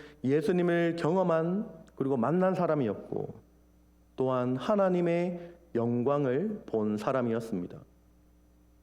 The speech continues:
사도 바울은 앞으로 하나님 앞에서 받게 될 영광을 보았습니다.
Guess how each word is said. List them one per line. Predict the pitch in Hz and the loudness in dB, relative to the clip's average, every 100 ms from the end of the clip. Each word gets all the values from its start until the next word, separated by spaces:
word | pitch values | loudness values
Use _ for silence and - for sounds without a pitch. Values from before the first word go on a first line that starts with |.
| - - - - | -20 -20 -20 -2
사도 | - 175 | 2 4
바울은 | 175 175 175 | 6 4 4
앞으로 | 175 175 180 175 | 2 2 2 2
하나님 | 180 208 196 180 | 2 4 4 2
앞에서 | 175 180 170 170 | 0 0 0 0
받게 | 160 - 156 | -2 0 2
될 | 160 156 156 | 4 2 2
영광을 | 123 139 139 151 143 143 - | 2 2 2 2 2 0 0
보았습니다. | 127 123 117 98 92 90 | 0 0 -2 -4 -4 -6